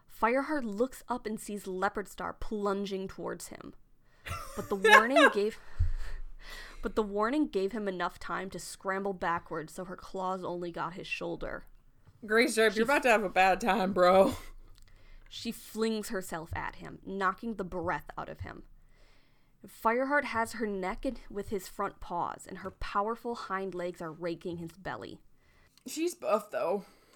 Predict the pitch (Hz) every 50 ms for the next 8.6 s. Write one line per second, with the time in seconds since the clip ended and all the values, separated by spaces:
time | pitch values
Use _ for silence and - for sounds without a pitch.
0 | _ _ _ _ _ - - - 226 220 240 254 277 311 302 - - - - -
1 | - - 202 - - 190 - 214 190 214 262 277 226 185 - - 190 277 277 226
2 | 214 247 143 226 240 185 185 - - - - - - - - - - - - -
3 | - - - - - 202 190 - - - 165 170 - - - - - - - -
4 | - - - - _ _ _ _ _ _ _ _ - _ _ _ - 185 185 185
5 | 190 190 - - 196 185 - - - 208 196 - 190 - - 185 170 156 151 -
6 | - - 156 143 135 135 143 143 - 131 - - - - - - _ _ _ -
7 | - - _ - - - - - - - 190 190 202 226 - 285 269 - 269 -
8 | - - - - 240 208 185 - - - 208